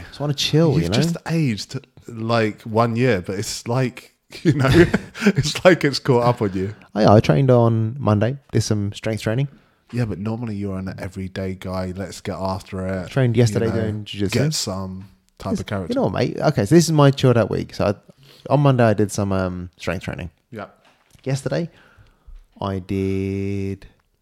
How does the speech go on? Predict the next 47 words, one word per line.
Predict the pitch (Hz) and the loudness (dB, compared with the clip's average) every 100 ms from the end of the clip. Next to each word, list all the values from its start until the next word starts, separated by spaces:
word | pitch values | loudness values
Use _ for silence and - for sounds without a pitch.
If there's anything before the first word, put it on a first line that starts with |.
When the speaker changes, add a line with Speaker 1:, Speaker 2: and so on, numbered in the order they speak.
| _ _ _ | _ _ _
Speaker 1:
what | 123 | -8
did | 117 | -6
I | |
do | 110 | -6
yesterday? | 107 - - - | -8 -10 -12 -10
Did | 107 | -10
I | |
do | 113 120 | -8 -8
any | 127 | -10
strength | 127 123 | -10 -12
training | 131 131 123 | -10 -10 -8
or | |
just, | 107 104 - | -10 -8 -4
just | 131 | -4
jiu-jitsu | - 101 - - | -2 -4 -2 -2
Speaker 2:
So | |
that's | 110 104 | -2 0
Speaker 1:
yesterday? | 107 | 0
Speaker 2:
Tuesday. | 120 95 87 123 _ _ | 0 -4 -8 -14 _ _
Speaker 1:
Tuesday, | - 113 120 | -4 -2 0
yep. | 107 131 - _ _ _ _ | 2 0 -4 _ _ _ _
Just | - 113 | -4 -4
jiu-jitsu. | 107 101 90 127 143 _ _ _ _ - | -4 -4 -2 -4 -8 _ _ _ _ -14
Speaker 2:
Yep. | 107 - _ _ - | -14 -14 _ _ -12
Speaker 1:
This | 107 - | -6 0
morning | 135 156 160 110 | 2 2 -2 -4
I | |
did | 104 101 | 0 0
S | - | -2
and | 98 | -6
C | 123 160 _ - | -6 -6 _ -6
Speaker 2:
Yep. | 110 - _ _ _ 104 | -4 -4 _ _ _ -12
Speaker 1:
with | 95 | -10
the, | |
with, | - 101 98 101 | -4 -2 -2 -6
with, | 98 101 | -8 -6
uh, | 98 95 95 | -4 -4 -6
some | 98 104 | -6 -4
of | |
the | 92 | -2
guys, | 101 131 143 - - - _ _ _ _ | 0 2 0 -4 -20 -20 _ _ _ _
and | 110 | 0
I'll | 101 | 0
be | 98 | 0
doing | 98 95 | -2 -4
lunchtime | 92 92 - 90 | -4 -6 -2 -4
jiu-jitsu, | - 92 - | 0 -2 0